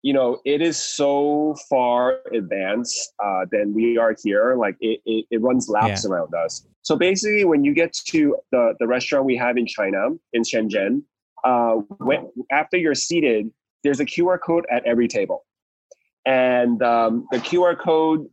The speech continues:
Speaker 1: basically, you, you scan it with your cell phone, and you already can ac-, you can actually make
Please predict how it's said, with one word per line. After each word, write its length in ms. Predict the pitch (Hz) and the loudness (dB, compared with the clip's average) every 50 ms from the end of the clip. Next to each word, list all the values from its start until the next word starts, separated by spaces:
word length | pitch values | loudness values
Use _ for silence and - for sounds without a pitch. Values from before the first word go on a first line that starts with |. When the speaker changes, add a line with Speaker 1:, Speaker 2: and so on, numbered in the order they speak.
| _ - | _ -2
Speaker 1:
basically, 580 | 143 147 143 - - 165 - 156 156 151 151 151 | -2 0 0 0 -2 -4 -2 0 2 2 2 2
you, 680 | 147 139 127 127 123 123 120 120 117 117 113 - - - | 0 0 0 2 2 2 2 2 2 2 0 -2 -4 -2
you 160 | 120 120 117 | -2 -2 0
scan 420 | - - - - 120 117 120 131 | -2 -2 -2 0 0 2 2 2
it 220 | 147 156 156 135 117 | 2 0 0 -2 -4
with 120 | 123 - | -6 -4
your 120 | 110 113 | -4 -4
cell 260 | 110 - 120 107 101 - | -2 -2 -2 -2 -2 0
phone, 200 | - 143 160 175 190 180 _ _ _ _ _ _ _ _ _ - | 0 -2 -2 -2 -4 -8 _ _ _ _ _ _ _ _ _ 0
and 220 | 139 139 135 135 | 0 2 2 2
you 200 | 139 156 175 196 | 2 2 2 2
already 560 | 190 175 156 156 151 151 156 156 160 - - - - - | 2 2 2 2 2 2 2 2 0 0 -4 -8 -8 -4
can 240 | 143 135 127 123 131 120 | -2 -2 -2 -2 -2 -2
ac-, 160 | 120 135 147 - _ _ - - - - | -2 -2 -2 -2 _ _ -18 -14 -6 -4
you 140 | 143 147 143 | -2 -2 0
can 100 | 165 151 | 0 0
actually 300 | 147 147 147 - 170 165 | 0 0 0 0 0 2
make 460 | 147 143 139 127 123 120 120 127 - | 2 2 2 2 2 2 0 0 -2